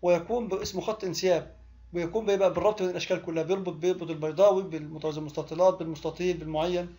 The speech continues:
إلى آخره. آخر شكل عندنا شكل الدايرة، وهو رمز الإيه؟ التوصيلة، لتوصيل الأجزاء المختلفة في المخطط. الدايرة لو أنا هار-، لو أنا عندي تفرع كبير جدا في المخطط الانسياب بستخدم الدائرة.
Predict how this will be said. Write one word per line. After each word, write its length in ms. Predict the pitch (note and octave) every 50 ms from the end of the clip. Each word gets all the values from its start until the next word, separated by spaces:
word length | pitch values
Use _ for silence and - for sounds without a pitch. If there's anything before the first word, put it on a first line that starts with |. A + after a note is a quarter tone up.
| - - - - - - - -
إلى 220 | G#3 G#3 F#3 F3
آخره. 300 | D#3+ D3+ - E3 D3+ C#3 C#3+ - _ - _ _ _ _ _ - - - - - - -
آخر 180 | G#3+ A#3 A3 G#3+
شكل 260 | - - G#3 G3 F#3
عندنا 300 | E3 E3 D#3+ F#3 F3+ F3+
شكل 260 | D#3 F#3+ F3 - D#3+
الدايرة، 460 | D#3 D3+ D#3 F#3 G3 G3 F#3+ F3+ D#3+ F3
وهو 160 | F3 F3+ F3
رمز 220 | F3 F3+ F3+ D#3
الإيه؟ 460 | D#3+ D#3 E3 E3 D#3+ E3 - - - - - - - - -
التوصيلة، 520 | F3 D#3+ - E3+ D#3 D3+ - G3+ G3+ G3 F#3+
لتوصيل 460 | F3 - E3 D#3 D3+ - F#3 F#3 F3
الأجزاء 300 | E3 D3+ C#3+ D3+ E3+ F3
المختلفة 440 | E3 D#3+ D3 - - F3 F3 E3+ D3
في 60 | C#3+
المخطط. 460 | E3 E3 D#3 - E3 - - - - - _ - _ _ _ _ _ _ _ _ _ _
الدايرة 540 | D#3+ D3 C#3+ F3 F#3 G3+ G#3 A3 A#3+ A#3 - - _ _ _ _ _ _ _ _ _ _ _ -
لو 180 | D#3+ E3 F3
أنا 140 | F3+ F3 E3+
هار-، 180 | F#3+ G3+ F3+ D#3
لو 160 | E3 D#3+ F3+
أنا 100 | F#3+ F3+
عندي 260 | E3+ F#3 F#3 E3+ E3
تفرع 440 | D#3+ - D3+ - - G3+ G3 F3+ C#3+
كبير 340 | - - E3 D3 F3 F#3+ F3+
جدا 300 | D#3 E3 F3+ D#3+ E3+ E3+
في 180 | E3 - E3+ E3
المخطط 300 | D#3+ D#3 - F#3+ G3 -
الانسياب 400 | E3 D#3+ D3+ - F#3 G3 G#3 F#3+
بستخدم 360 | F3+ - - F#3 E3+ E3 D#3+
الدائرة. 400 | D#3 D3 D#3+ D#3+ - - C#3 -